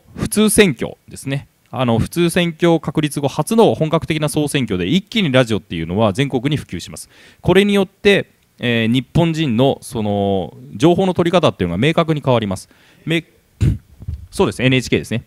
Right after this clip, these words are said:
そうです。エヌエイチケーが千九百二十五年にできて、それが一気にエヌエイチケーの力が普及していくのが、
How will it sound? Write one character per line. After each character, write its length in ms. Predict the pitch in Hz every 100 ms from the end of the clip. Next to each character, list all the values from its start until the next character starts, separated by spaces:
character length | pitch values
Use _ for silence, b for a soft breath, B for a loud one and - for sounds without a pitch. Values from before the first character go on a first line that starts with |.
| _ _ - - _ _ - - - - - _ _
そ 140 | -
う 40 | 196
で 60 |
す。 100 | - -
エ 80 | 170
ヌ 60 |
エ 40 | 185
イ 40 |
チ 80 | -
ケ 100 | 185
ー 20 |
が 120 | 139
千 160 | 123 156
九 80 | 135
百 120 | 113
二 120 | 113
十 120 | 110
五 120 | 107 104
年 140 | 98
に 100 | 90
で 120 | 120
き 100 | -
て、 200 | - 160
そ 180 | - 170
れ 80 | 165
が 100 | 175
一 120 | 202
気 260 | _ - 143
に 200 | 104 135
エ 40 |
ヌ 60 | 156
エ 40 |
イ 20 |
チ 80 | -
ケ 60 | 151
ー 20 |
の 60 |
力 220 | - 120 92
が 60 |
普 80 | -
及 160 | 131 123
し 80 |
て 80 | -
い 80 | 127
く 60 | 175
の 100 | 220
が、 220 | 185